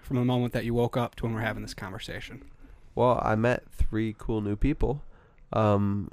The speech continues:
Speaker 2: and yeah, I learned, like, I guess, like, when I, when Jonah called me out, I was like, "I hadn't heard of this." Um, and so I learned that, like, I think,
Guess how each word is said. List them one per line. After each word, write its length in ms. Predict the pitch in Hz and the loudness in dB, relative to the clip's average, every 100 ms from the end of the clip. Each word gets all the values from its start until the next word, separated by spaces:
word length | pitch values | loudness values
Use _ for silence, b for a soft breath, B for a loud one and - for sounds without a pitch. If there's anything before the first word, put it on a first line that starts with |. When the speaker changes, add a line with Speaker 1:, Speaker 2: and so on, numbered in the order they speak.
| - - | -12 -4
Speaker 2:
and 520 | 107 104 101 98 104 104 - | 0 2 2 0 -4 -8 -6
yeah, 360 | 127 180 147 123 | 2 2 2 2
I 80 | 127 | 4
learned, 300 | 131 156 - | 4 4 4
like, 200 | 131 120 | 4 4
I 80 | 120 | 2
guess, 340 | 120 139 - | 2 0 2
like, 240 | 151 127 - | 2 2 2
when 160 | 120 | 2
I, 540 | 113 110 107 107 107 98 - _ _ _ | 4 4 4 4 2 -2 -10 _ _ _
when 600 | 123 113 107 104 101 98 107 | 2 4 4 2 -2 -6 -10
Jonah 380 | - 104 110 110 | -4 0 0 -2
called 260 | - 98 | -2 -2
me 140 | 101 101 | -2 -2
out, 220 | 98 107 | 0 -2
I 120 | 101 | -2
was 160 | 101 - | -4 -4
like, 220 | 95 101 - | -4 -4 -4
"I 100 | 104 | -2
hadn't 200 | 113 110 | -2 -2
heard 200 | 107 101 | -4 -4
of 80 | 101 | -4
this." 360 | 110 127 - - - - - - | -6 -6 -8 -14 -20 -20 -10 -2
Um, 400 | 107 101 98 - | 0 0 -2 -6
and 240 | - 110 95 | -4 -2 -2
so 160 | - | 0
I 80 | 104 | 0
learned 540 | 101 101 104 113 104 | 0 0 0 0 -2
that, 240 | 98 92 - | -4 -6 -6
like, 440 | 104 101 - - _ _ - | -4 -4 -8 -18 _ _ -8
I 120 | 113 | -6
think, 280 | - 120 | -4 -4